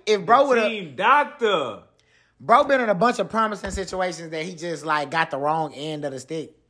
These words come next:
Speaker 1: Just, like, flat out. And the Chargers was bro best situation. I don't know how that happens. The team doctor puncture your lung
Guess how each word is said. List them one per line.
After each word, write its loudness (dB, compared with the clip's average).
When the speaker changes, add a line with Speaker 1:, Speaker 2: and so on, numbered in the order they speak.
Speaker 1:
Just, -12
like, -6
flat -2
out. -2
And 0
the -2
Chargers 4
was 4
bro 6
best 2
situation. -2
I 6
don't 6
know 4
how 6
that -2
happens. -4
The -4
team 2
doctor 4
puncture 4
your 8
lung 4